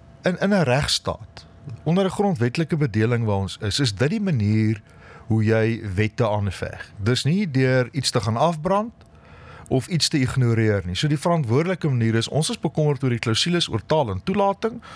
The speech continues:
Ons sê dis ongrondwetlik. Ons nader die hof, ons gee ons argumente daaroor. Die staat kry hulle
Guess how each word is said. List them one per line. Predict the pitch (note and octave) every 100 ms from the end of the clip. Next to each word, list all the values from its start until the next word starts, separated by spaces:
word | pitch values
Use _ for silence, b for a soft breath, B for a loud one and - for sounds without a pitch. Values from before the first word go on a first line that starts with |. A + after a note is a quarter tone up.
| B B B
Ons | E3 F#3 -
sê | D#3+
dis | A2+
ongrondwetlik. | - D#3+ - B2+ G#2 F#3+ - A3+ A3 - B B B
Ons | C#3+ E3
nader | D3+ D3 C#3+ C3+
die | A2+
hof, | A#2+ G3+ - -
ons | G2+ -
gee | D3+
ons | D3+
argumente | - C3 - A2 C3+ D#3 C#3
daaroor. | A2 A2 A#2
Die | G2
staat | - F#3 F#3 F3+
kry | C#3
hulle | B2 C3